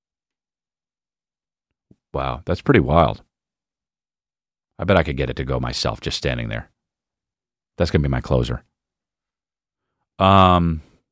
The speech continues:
dude, did you guys see the fucking girl who got a beer thrown at her on, um,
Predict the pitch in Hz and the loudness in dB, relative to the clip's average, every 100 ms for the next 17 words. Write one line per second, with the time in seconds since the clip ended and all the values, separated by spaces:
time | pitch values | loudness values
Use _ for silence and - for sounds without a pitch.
0 | _ _ _ _ _ _ _ _ _ _ | _ _ _ _ _ _ _ _ _ _
1 | _ _ _ _ _ _ _ _ _ _ | _ _ _ _ _ _ _ _ _ _
2 | _ _ _ - 110 90 87 127 185 - | _ _ _ 0 0 2 0 0 0 -2
3 | 117 110 107 - - 85 80 73 - 92 | 0 2 2 0 -2 2 2 0 -4 -6
4 | - 85 76 67 - _ _ _ _ _ | -2 -2 -2 -4 -10 _ _ _ _ _
5 | _ _ _ 90 87 87 90 95 101 - | _ _ _ -8 2 4 6 4 2 0
6 | 87 82 82 80 - _ _ _ _ _ | -2 2 2 2 -4 _ _ _ _ _
7 | _ _ _ 82 78 85 85 90 98 95 | _ _ _ -6 -2 0 2 2 2 4
8 | 98 101 104 85 73 76 73 71 69 67 | 4 6 6 6 2 0 0 -2 -2 -4